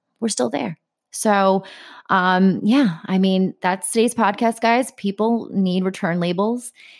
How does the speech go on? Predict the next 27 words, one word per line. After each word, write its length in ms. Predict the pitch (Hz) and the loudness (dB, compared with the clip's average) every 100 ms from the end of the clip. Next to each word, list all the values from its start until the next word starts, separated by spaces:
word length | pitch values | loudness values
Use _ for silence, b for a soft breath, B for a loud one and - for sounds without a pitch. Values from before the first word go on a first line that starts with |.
| B | B
If 180 | 196 202 | -2 0
you 240 | 196 214 | 2 2
agree, 540 | 196 196 190 185 208 240 | 2 2 2 4 4 4
<laughs> 40 | |
give 160 | 202 233 | 4 6
me 160 | 254 220 | 8 6
a 80 | |
subscribe. 760 | 190 185 185 - 196 175 170 196 | 4 -2 -4 -4 0 2 2 2
Make 220 | 196 190 | 2 0
sure 180 | - 202 | 0 0
you 180 | 190 185 | 0 -2
share 340 | 180 - 170 | -4 -2 -2
this 220 | 170 175 - | -2 -4 -4
podcast. 720 | 180 156 170 170 160 190 - | 0 0 -2 -6 -6 -8 -8
You 60 | |
can 120 | 190 214 | -4 0
always 240 | 233 247 - | 0 -2 -4
email 420 | 202 196 196 196 | -4 -2 0 0
me. 320 | 196 196 190 | 0 -2 -2
It's 200 | 170 - - | -6 -10 -6
the 80 | 196 | -6
queen 360 | - 240 247 | -2 0 2
buzz 380 | 226 190 180 180 - | 4 2 2 -2 -4
at 140 | 147 | -8
gmail 760 | 165 151 170 170 165 165 - 160 | -8 -6 -4 -2 0 -2 -4 -4
dot 300 | 180 143 - | -2 -2 -2
com. 480 | - 180 170 170 | -2 0 0 -2